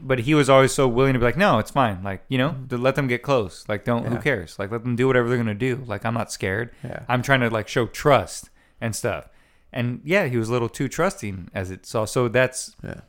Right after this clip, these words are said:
Speaker 1: that's the dilemma that Chalamet is gonna have to deal with, you know, that I think obviously the books get into as you go into it, but
Speaker 2: Yeah.
Speaker 1: it's like that idea of, like,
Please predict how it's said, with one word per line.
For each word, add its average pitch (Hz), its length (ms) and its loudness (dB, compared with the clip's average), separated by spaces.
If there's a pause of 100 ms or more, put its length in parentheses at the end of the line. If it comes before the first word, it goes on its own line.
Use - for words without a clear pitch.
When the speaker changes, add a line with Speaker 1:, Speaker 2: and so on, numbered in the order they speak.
(120)
Speaker 1:
that's 127 260 0
the 127 100 -2
dilemma 123 420 2
that 110 240 2 (400)
Chalamet 147 400 4
is 123 100 0
gonna 123 140 0
have 120 140 -2
to 101 80 -6
deal 131 280 0
with, 80 300 -6 (400)
you 117 100 -6
know, 117 160 0
that 117 140 0
I 117 80 2
think 127 220 -2
obviously 127 340 2
the 107 80 -10
books 107 260 -4
get 101 140 -4
into 110 380 -4
as 98 160 -6
you 104 60 -6
go 110 180 0
into 127 180 -2
it, 113 100 0
but 107 220 -4
Speaker 2:
Yeah. 143 100 0
Speaker 1:
it's 165 120 0
like 147 160 0
that 131 100 4
idea 123 240 4
of, 117 80 -2
like, 98 300 -6